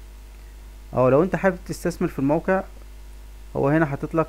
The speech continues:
الجدول، هتربح قد ايه في اليوم والش-، آه، والاسبوع والشهر.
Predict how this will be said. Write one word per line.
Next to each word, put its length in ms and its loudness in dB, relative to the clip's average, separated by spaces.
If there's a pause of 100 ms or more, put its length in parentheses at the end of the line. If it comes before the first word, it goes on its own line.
(160)
الجدول، 880 4 (580)
هتربح 440 0
قد 200 -4
ايه 240 2
في 140 -6
اليوم 500 2
والش-، 220 -12
آه، 460 2 (180)
والاسبوع 680 -2 (3500)
والشهر. 720 2